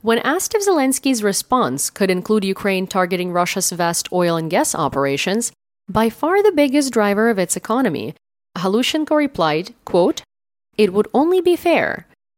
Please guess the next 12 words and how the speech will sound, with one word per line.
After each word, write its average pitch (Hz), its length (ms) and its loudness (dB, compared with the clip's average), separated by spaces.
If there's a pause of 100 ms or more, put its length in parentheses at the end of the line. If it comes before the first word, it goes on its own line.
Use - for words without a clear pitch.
(140)
We 190 120 0
would 175 200 0
answer 185 420 0
by 220 160 2
taking 165 380 -2
the 156 80 0
same 302 260 0
approach, - 640 0
attacking 254 560 -2 (140)
their 214 600 0
energy 170 440 -2
infrastructure." - 880 -4